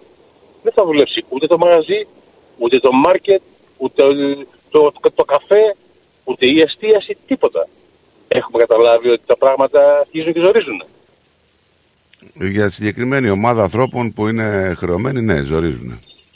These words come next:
Speaker 1: Η συγκεκριμένη ομάδα όμως μήπως είναι το πενήντα τοις εκατό
Speaker 2: Μπορεί και
Speaker 1: της
Speaker 2: παραπάνω.
Speaker 1: οικονομίας. Ίσως παραπάνω, ναι.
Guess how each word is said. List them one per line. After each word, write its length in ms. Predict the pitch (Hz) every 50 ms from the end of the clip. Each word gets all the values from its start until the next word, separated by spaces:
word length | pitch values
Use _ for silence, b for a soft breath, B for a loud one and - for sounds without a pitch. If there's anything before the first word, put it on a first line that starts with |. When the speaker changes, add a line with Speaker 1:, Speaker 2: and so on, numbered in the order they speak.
| _ _ _ _ _ _ _ _ _ _ _ _ -
Speaker 1:
Η 80 | 160 170
συγκεκριμένη 640 | - - 156 147 151 - 156 165 170 202 214 208 196
ομάδα 260 | 185 196 214 202 196
όμως 180 | 196 196 190 160
μήπως 320 | 143 147 143 143 139 -
είναι 200 | 156 156 160 156
το 120 | - 156 156
πενήντα 360 | - 160 160 170 170 170 160
τοις 80 | -
εκατό 520 | - 165 160 160 160 - 180 180 175 170 160 _ _ _ -
Speaker 2:
Μπορεί 280 | 113 117 123 127 143
και 60 | 135 139
Speaker 1:
της 100 | 123 135
Speaker 2:
παραπάνω. 480 | 135 135 127 147 139 113 80 69 60 -
Speaker 1:
οικονομίας. 300 | - - - 214 - -
Ίσως 220 | - 135 123 - -
παραπάνω, 600 | - - 147 - 262 - 240 226 190 131 92 85 -
ναι. 140 | 185 160